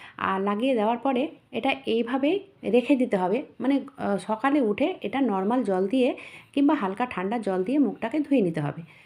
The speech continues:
এখন যেহেতু, আহ, খুব বেশি গরম কাল নয়, তো নর্মাল জল দিয়ে ধুলেই যথেষ্ট। তো নর্মাল জল দিয়ে সকালে উঠে ধুয়ে নিতে হবে। আর এটা অবশ্যই পরপর তিন দিন করতে হবে, মানে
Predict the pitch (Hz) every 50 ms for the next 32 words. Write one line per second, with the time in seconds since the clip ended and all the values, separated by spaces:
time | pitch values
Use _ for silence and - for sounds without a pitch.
0 | _ _ _ - 262 - 339 330 302 277 269 269 269 294 302 294 - - 233 233
1 | 226 226 226 - 254 240 277 269 - 277 269 196 214 214 220 240 262 262 254 -
2 | 220 208 190 208 226 220 202 196 226 302 320 - - - - - _ _ - 302
3 | 302 311 302 285 240 208 214 220 240 269 277 233 226 220 214 220 214 247 254 262
4 | 247 - 190 208 220 240 247 - 196 185 185 240 269 269 277 - 262 349 370 -
5 | _ 240 226 208 196 202 202 240 262 247 208 214 196 202 202 226 254 294 294 -
6 | 202 - - 190 202 214 226 285 269 208 202 202 202 202 254 247 277 262 254 220
7 | 208 285 330 - - - - _ - - - - - 208 277 - - 208 202 240
8 | 240 - - 285 294 294 - - 202 202 202 302 - - 277 294 294 - - -
9 | 320 320 320 302 294 294 262 247 - 214 208 - - 190 180 165 147 147 151 151
10 | - - - _ - 247 277